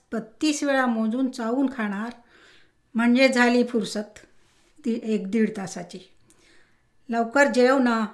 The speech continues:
असं त्याला म्हटलं की गुरुजींनी बत्तीस वेळा चावून खायला सांगितले. अरे कोणीच बत्तीस वेळा चावून खात नाही, पण नाही, बिलकुल ऐकणार नाही. नियम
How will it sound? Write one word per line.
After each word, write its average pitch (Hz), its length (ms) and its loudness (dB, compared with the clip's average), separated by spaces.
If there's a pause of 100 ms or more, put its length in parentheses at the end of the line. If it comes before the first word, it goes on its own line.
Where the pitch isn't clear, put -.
(160)
असं 240 320 -4
त्याला 254 320 -2
म्हटलं 247 500 -2 (100)
की 240 80 -8
गुरुजींनी 233 760 -4 (320)
बत्तीस 226 420 -2
वेळा 294 200 8
चावून 277 320 0
खायला 254 260 0
सांगितले. 208 520 -6 (1160)
अरे 220 240 0
कोणीच 262 540 2
बत्तीस 285 380 0
वेळा 233 240 2
चावून 226 400 -2
खात 214 220 -4
नाही, 208 240 -6 (880)
पण 254 200 -2
नाही, 233 500 0 (180)
बिलकुल 233 520 -2
ऐकणार 214 400 0
नाही. 175 220 -8 (540)
नियम 285 400 4